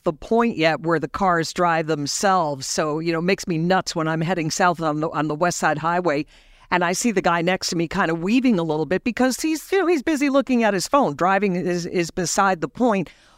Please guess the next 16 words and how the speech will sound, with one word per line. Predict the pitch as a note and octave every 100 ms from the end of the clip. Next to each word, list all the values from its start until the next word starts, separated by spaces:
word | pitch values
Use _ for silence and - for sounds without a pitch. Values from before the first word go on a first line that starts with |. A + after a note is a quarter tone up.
| _
When | G3+ C4 F4+
might | D#4+ C4+
we | G#3+ G#3+
actually | - G3+ A3 - G3+ F#3+ F3+
see | - - A3+ F#3 D#3 - _
in | G#3+ G#3 A3 A3 -
vehicles, | E3+ D#3+ G3+ B3 A3 F3 D3+ D3 D#3 - -
uh, | C3+
the, | - G3 E3+ F3 E3+ E3+ -
the | F#3+ F3+
self-driving | - A#3 A#3 - G#3 F#3+ F3 E3+
function, | D3+ - G#3+ A#3+ - D3 C#3 F3 - _ F3
you |
know, | D#3
widely | D3+ F3 F3+ F#3 F#3+
used, | D#3+ A3 G#3 D#3 -